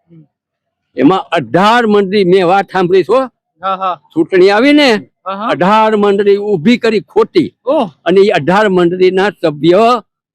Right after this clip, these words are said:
Speaker 1: એને મતદાન આપ-, કરે, એટલા માટે આ, આવું કૌભાંડ કર્યું હતું. ને અને કેટલી મંડળી અમારી છે એના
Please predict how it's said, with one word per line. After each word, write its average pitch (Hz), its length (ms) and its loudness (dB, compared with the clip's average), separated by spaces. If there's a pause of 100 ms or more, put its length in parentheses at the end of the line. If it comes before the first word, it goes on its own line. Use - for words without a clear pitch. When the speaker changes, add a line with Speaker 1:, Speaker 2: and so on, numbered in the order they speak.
(120)
Speaker 1:
એને 180 240 0
મતદાન 160 540 0
આપ-, 175 280 -2
કરે, 214 560 0 (380)
એટલા 190 300 -4
માટે 180 280 -2
આ, 170 160 0 (200)
આવું 190 280 2
કૌભાંડ 151 360 -2
કર્યું 156 280 -4
હતું. 131 140 -4
ને 139 240 -4 (480)
અને 151 160 -2
કેટલી 196 500 0
મંડળી 175 420 2
અમારી 156 420 0
છે 151 140 -6
એના 156 420 -2